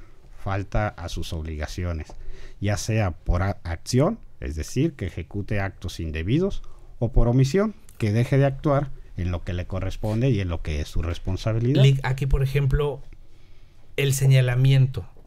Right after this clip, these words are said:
Speaker 2: el señalamiento que a, a las personas, eh, a los restos, este, de las personas encontradas, de los familiares, que una autoridad les diga, "Es que andaba en malos pasos".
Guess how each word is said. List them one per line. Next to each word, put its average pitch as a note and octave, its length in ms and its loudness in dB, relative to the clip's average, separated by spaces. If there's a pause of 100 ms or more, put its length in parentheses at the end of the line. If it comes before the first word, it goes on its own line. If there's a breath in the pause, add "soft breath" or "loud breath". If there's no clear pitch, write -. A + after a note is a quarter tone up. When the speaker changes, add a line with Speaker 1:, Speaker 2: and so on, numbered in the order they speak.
(340)
Speaker 2:
el A2+ 160 -2
señalamiento B2 600 0
que A#2+ 200 -2
a, A2+ 220 -4
a A#2 40 0
las A#2 180 0
personas, C#3 520 0
eh, A2+ 160 0
a A2 60 0
los A2+ 200 2
restos, C3 400 0
este, G#2+ 300 -2
de G#2 180 -2
las G#2 160 -4
personas A#2 380 0
encontradas, A2+ 340 0
de A2+ 60 -2
los G#2 80 -4
familiares, A#2+ 480 0
que - 120 -2
una A#2+ 160 2
autoridad A2+ 460 -2
les A2 160 0
diga, G#2 280 -2 (460 loud breath)
"Es C#3 160 0
que F#3 120 2
andaba F3 200 4
en F3 100 2
malos E3+ 280 0
pasos". C3+ 480 0